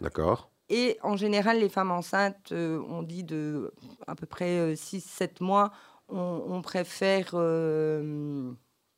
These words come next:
Speaker 2: euh, décubitus latéral
Speaker 1: Oui,
Speaker 2: droit.
Speaker 1: le, pour les, pour
Speaker 2: Et
Speaker 1: les
Speaker 2: les
Speaker 1: femmes,
Speaker 2: femmes
Speaker 1: la gau-, la gauche,
Speaker 2: enceintes
Speaker 1: c'est bien.
Speaker 2: à gauche,
Speaker 1: Oui.
Speaker 2: euh, pour, euh,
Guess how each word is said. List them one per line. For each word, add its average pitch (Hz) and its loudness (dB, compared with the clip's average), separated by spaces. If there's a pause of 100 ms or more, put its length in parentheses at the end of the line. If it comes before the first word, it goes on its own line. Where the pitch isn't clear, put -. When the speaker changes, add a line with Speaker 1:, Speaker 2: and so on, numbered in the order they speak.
(240)
Speaker 2:
euh, - -6 (140)
décubitus 170 -10
latéral - -8
Speaker 1:
Oui, 104 10
Speaker 2:
droit. 101 12
Speaker 1:
le, 104 12
pour 104 10
les, 104 12 (440)
pour 104 8
Speaker 2:
Et 104 10
Speaker 1:
les 214 12
Speaker 2:
les - 12
Speaker 1:
femmes, 113 12
Speaker 2:
femmes 110 12
Speaker 1:
la 104 12
gau-, 110 12
la - 10
gauche, 123 12
Speaker 2:
enceintes - 4
Speaker 1:
c'est - 6
bien. 80 10
Speaker 2:
à 208 8
gauche, 220 6
Speaker 1:
Oui. 90 8 (360)
Speaker 2:
euh, 180 4 (180)
pour, 196 0
euh, 175 4